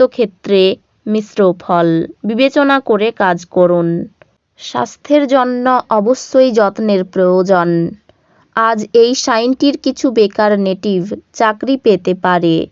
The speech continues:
যা তাদের আর্থিক অবস্থার উন্নতি করবে। পরিবারের সদস্যরা অত্যন্ত দাবিদার হবে।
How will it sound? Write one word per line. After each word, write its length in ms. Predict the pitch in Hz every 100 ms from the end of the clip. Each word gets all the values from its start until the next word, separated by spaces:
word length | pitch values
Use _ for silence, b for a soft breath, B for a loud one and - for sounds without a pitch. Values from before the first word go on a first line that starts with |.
| _ _ _ _ _ 220
যা 260 | 202 254
তাদের 340 | 254 254 247 240 -
আর্থিক 460 | 214 214 214 269 -
অবস্থার 640 | 214 190 214 - 226 214 208 -
উন্নতি 500 | 214 220 226 220 208
করবে। 500 | 185 180 175 175 170 165 160 - _ _ _ _ _ _ _
পরিবারের 500 | 254 269 262 269 262
সদস্যরা 640 | - 226 220 - 247 233 233
অত্যন্ত 500 | 208 208 208 208 214 214
দাবিদার 520 | 190 185 196 196 180 190
হবে। 420 | 190 175 175